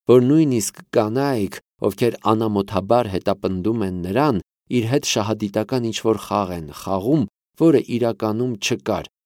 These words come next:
պարզապես երիտասարդ վայրենին հուզում է նրանց։ Հուզում է նրա անտաշությունը, նրա խոսքի խստությունը, նրա կոպտությունները,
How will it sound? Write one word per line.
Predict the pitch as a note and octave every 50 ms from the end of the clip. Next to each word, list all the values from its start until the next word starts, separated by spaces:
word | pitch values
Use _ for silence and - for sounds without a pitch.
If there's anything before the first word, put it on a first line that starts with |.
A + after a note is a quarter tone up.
| _ -
պարզապես | G#2+ A2 A2 G2+ A2 A2 G2+ - C3 A#2+ - -
երիտասարդ | A#2 A2+ A2 G#2 A#2 A2 - A2 G#2+ G#2+ - - B2 B2 A#2+ A2+
վայրենին | G2 F#2+ G2+ G2+ G2+ G2+ F#2+ G2+ G2+ A2 B2 B2+ G#2+ F#2
հուզում | F#2 G#2 A2 G2 G2+ A2 G#2 F#2+
է | E2 E2
նրանց։ | D#2 D2+ D2+ - - G1+ - - - - - - _ _ _ _ _ _ _ _ _ -
Հուզում | A2 A2 G2 G#2 A#2 A#2
է | A2
նրա | G2 G2+ G#2 A#2+ A#2
անտաշությունը, | A2+ A2 G2+ G#2 G#2+ G#2 G2+ - - G2 - - - - F#2 F2 D#2+ D#2 D#2 _ _ _ _
նրա | - A#2+ B2 C3 A#2+
խոսքի | - - B2 A#2+ A#2 - - - C3 B2+
խստությունը, | A2 - B2+ A2 - - - A2+ G#2 - - - G#2 G2 F2 E2+ D#2+ - _ _ _ -
նրա | - A2+ G#2+ G#2+ A2
կոպտությունները, | - - A2 G2+ - - - A#2 - - - - A2+ A2 G#2 G2+ G#2 A#2 B2+ C3+ B2+ B2 A2